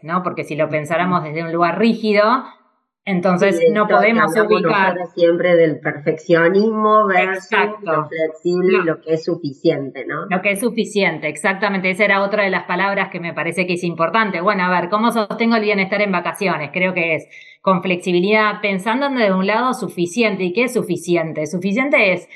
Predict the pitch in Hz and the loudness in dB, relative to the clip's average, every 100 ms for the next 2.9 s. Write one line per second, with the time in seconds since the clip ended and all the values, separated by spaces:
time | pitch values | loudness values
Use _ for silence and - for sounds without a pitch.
0 | - _ - 196 - 277 262 214 202 220 | -20 _ -6 -2 0 0 0 0 0 0
1 | 233 254 254 247 247 247 190 185 175 180 | 2 2 2 2 2 0 0 -2 -2 -2
2 | 208 214 202 208 220 202 208 254 247 | -2 0 0 0 0 2 2 0 -4